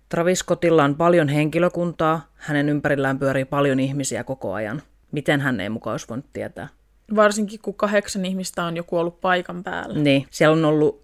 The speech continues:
Speaker 1: kymmeniä ja kymmeniä ihmisiä, jotka on menettänyt tajuntansa, satoja loukkaantuneita,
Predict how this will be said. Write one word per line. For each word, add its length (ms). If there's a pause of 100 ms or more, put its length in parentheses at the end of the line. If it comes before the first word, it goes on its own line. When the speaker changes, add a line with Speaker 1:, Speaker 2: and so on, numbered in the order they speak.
Speaker 1:
kymmeniä 440
ja 60
kymmeniä 440
ihmisiä, 520 (240)
jotka 240
on 60
menettänyt 480
tajuntansa, 580 (200)
satoja 420
loukkaantuneita, 840